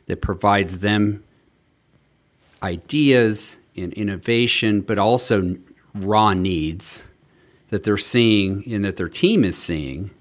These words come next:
you know, in these demos. Uh, that's not done a lot in organizations. Um, I've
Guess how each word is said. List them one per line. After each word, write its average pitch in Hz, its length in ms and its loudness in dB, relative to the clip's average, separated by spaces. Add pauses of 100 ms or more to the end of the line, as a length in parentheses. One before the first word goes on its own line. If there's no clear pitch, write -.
(760)
you 95 80 -6
know, 90 180 -4
in 120 220 2
these 110 260 2
demos. - 680 -4 (640)
Uh, 92 240 -4 (560)
that's 151 320 0
not 311 240 0
done 160 220 4
a 98 60 2
lot 73 340 -4 (200)
in 104 140 -4
organizations. 90 880 -6
Um, 90 220 -8
I've 92 160 -10